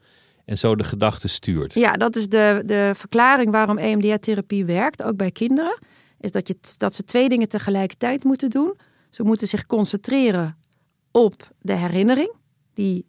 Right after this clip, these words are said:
Speaker 2: hè, waar zoveel lading op zit. Dat plaatje dat steeds maar 's nachts en overdag zich aan je opdringt. En tegelijkertijd leid je dat kind af. Bijvoorbeeld, ze volgen mijn vingers met de ogen zo snel als ze kunnen.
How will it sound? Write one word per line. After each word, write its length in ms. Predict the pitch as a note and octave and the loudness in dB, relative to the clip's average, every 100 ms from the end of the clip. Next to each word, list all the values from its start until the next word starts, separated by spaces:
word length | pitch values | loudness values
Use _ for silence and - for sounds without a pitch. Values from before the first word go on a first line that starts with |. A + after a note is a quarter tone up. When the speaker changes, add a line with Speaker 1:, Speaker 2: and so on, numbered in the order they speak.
| - | -8
Speaker 2:
hè, 200 | A#3 B3+ | -4 -2
waar 180 | G3 | -2
zoveel 320 | F3 F#3+ F#3+ F3+ | -2 -4 -2 0
lading 420 | F3 A#3 C4+ B3+ | 2 2 4 2
op 120 | B3+ | 2
zit. 380 | - D#4+ - - _ _ _ _ | -2 -2 -6 -16 _ _ _ _
Dat 140 | - G3+ - | -10 -8 0
plaatje 460 | A3 - C4+ B3+ | 2 4 2 2
dat 120 | G#3+ | 0
steeds 360 | G3+ A#3+ A#3 A3 | 0 2 0 2
maar 320 | A3 G#3 G3+ - - _ _ | 2 4 2 -2 -20 _ _
's 140 | - - | -4 4
nachts 360 | A#3 A3+ - | 6 4 2
en 200 | - G#3+ | 0 2
overdag 460 | G3+ G3+ F#3 G#3+ G#3 | 2 0 2 2 2
zich 200 | G3+ - | -2 -2
aan 200 | G3 F#3 | 0 0
je 100 | - | 0
opdringt. 520 | A3 - B3+ E4+ F4+ - _ _ | -2 -2 -2 -2 -6 -14 _ _
En 160 | - - | -12 -8
tegelijkertijd 1000 | F#3+ - E3 F3+ A3 A#3+ A#3 A#3 B3 - _ | -6 -4 0 0 0 0 0 0 -2 -8 _
leid 320 | - G3 G#3+ | -4 2 2
je 60 | G#3+ | 2
dat 200 | G3 - | 0 0
kind 260 | - G3 - | 0 0 0
af. 340 | - F3+ - - | -4 -2 -4 -8
Bijvoorbeeld, 760 | F3+ F3+ F#3+ F#3+ G3 F#3 F#3 - - _ _ _ _ _ _ _ | -2 0 2 2 2 0 -2 -8 -16 _ _ _ _ _ _ _
ze 200 | - - | -6 -2
volgen 580 | G#3 G#3+ G#3 G3 G3+ G3 - | 2 4 4 4 0 0 -2
mijn 380 | F#3+ F3+ F#3 - | 0 2 0 -2
vingers 680 | - - G#3 F#3 F3+ - - _ _ _ | -6 0 2 2 -2 -6 -8 _ _ _
met 380 | - F#3 - - _ | -2 -2 -2 -12 _
de 200 | F3+ - | -6 -2
ogen 340 | F#3 F#3 F#3+ | -2 -2 -4
zo 100 | - | -4
snel 300 | - F#3+ F#3 | -2 0 0
als 180 | F#3+ F3 | 0 -2
ze 80 | - | -2
kunnen. 460 | - F#3+ F#3 F3+ | 2 2 2 0